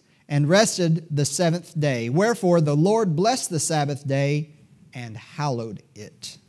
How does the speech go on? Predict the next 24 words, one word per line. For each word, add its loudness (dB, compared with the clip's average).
All -10
right, -6
let's 0
pray -2
together. -2
Lord 4
in 4
heaven, 4
thank 2
you 6
once 0
again -2
for -4
the -4
opportunity -2
to, -14
as -2
the -6
church -2
of -6
God, -8
to -12
meet -6
together -10